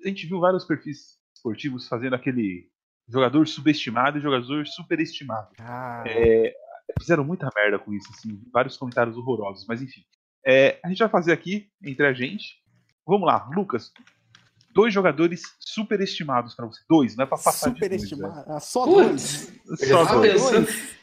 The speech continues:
Speaker 3: eu já tava
Speaker 2: Só
Speaker 3: pensando aqui,
Speaker 2: dois?
Speaker 3: como é que eu ia <laughs>
Speaker 1: Depende, vocês querem, vocês
Speaker 2: Eu ia
Speaker 1: querem
Speaker 2: fazer uns
Speaker 1: fazer,
Speaker 2: dez
Speaker 1: ah, a gente vai
Speaker 2: aqui.
Speaker 1: deba-, a gente vai debater todos, aí é um
Speaker 3: Não,
Speaker 1: problema.
Speaker 3: não, não, não, aí
Speaker 2: Ah,
Speaker 3: vai ficar
Speaker 2: assim,
Speaker 3: muito longo. Vamos,
Speaker 2: vocês
Speaker 3: vamos
Speaker 2: querem
Speaker 3: dois,
Speaker 2: que,
Speaker 3: vamos.
Speaker 2: vocês querem que eu falo o óbvio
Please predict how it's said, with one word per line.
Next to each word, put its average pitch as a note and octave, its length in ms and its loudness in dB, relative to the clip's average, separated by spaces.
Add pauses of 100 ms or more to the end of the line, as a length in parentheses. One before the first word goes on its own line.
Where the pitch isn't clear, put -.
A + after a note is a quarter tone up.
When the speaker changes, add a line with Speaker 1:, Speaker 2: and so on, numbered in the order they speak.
(100)
Speaker 3:
eu D#3 80 4
já D3 120 6
tava G3+ 180 6
Speaker 2:
Só A3 60 2
Speaker 3:
pensando E3+ 380 6
aqui, F#3+ 100 6
Speaker 2:
dois? G3+ 120 4
Speaker 3:
como F3 120 2
é G#3+ 60 4
que B3 100 -2
eu A#3+ 80 4
ia - 60 -4
<laughs> - 800 -2
Speaker 1:
Depende, G3+ 360 2
vocês D#3 120 -6
querem, E3 220 2
vocês - 120 -8
Speaker 2:
Eu E3 80 0
ia E3 40 0
Speaker 1:
querem E3+ 180 4
Speaker 2:
fazer G3+ 240 -2
uns C4+ 40 -2
Speaker 1:
fazer, C#3 180 -2
Speaker 2:
dez F3 120 0
Speaker 1:
ah, G#3 60 4
a F#3 80 2
gente C#3 220 -4
vai D3 100 2
Speaker 2:
aqui. C#3 80 -4
Speaker 1:
deba-, C3+ 240 -2
a C#3 60 -4
gente E3+ 160 -12
vai D3+ 120 2
debater D3 640 0
todos, D3 400 0
aí A2+ 120 2
é - 60 2
um - 40 0
Speaker 3:
Não, - 60 -20
Speaker 1:
problema. - 280 4
Speaker 3:
não, - 100 2
não, F3 80 2 (340)
não, A2 80 2
aí C3 100 2
Speaker 2:
Ah, - 20 2
Speaker 3:
vai E3+ 160 2
ficar - 120 -8
Speaker 2:
assim, G#3 80 -4
Speaker 3:
muito D#3 180 -6
longo. A#2+ 100 -10
Vamos, C#3+ 160 -2
Speaker 2:
vocês - 100 -2
Speaker 3:
vamos F3 160 2
Speaker 2:
querem E3+ 160 2
Speaker 3:
dois, D#3+ 120 2
Speaker 2:
que, - 100 -4
Speaker 3:
vamos. F#3+ 120 -2 (100)
Speaker 2:
vocês - 100 -20
querem A3 220 -6
que - 100 -8
eu G3 80 -2
falo F3+ 360 -6
o C#3+ 120 -6
óbvio D3+ 500 -6